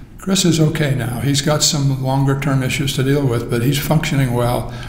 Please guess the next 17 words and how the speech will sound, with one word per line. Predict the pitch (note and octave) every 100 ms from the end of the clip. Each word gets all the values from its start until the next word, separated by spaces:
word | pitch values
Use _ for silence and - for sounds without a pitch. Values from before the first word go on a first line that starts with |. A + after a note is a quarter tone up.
| - - - - - - - -
And, | D3 C3+ C3
uh, | C3 B2 B2+
when | D#3 F#3+
we | A3
first | G#3+ A3 A3
met | G3+ G3+
him, | C3 A2 C3+ - - - - - - - - - -
there | C3+ B2+
in | C#3+
the | C#3
hospital | B2 C3+ C3 C3+ C#3
room, | C3+ B2+ C3+
and | A#2+
they | C3
wanted | C3 C3+ B2+
us | A#2+ -
to, | - A#2 A2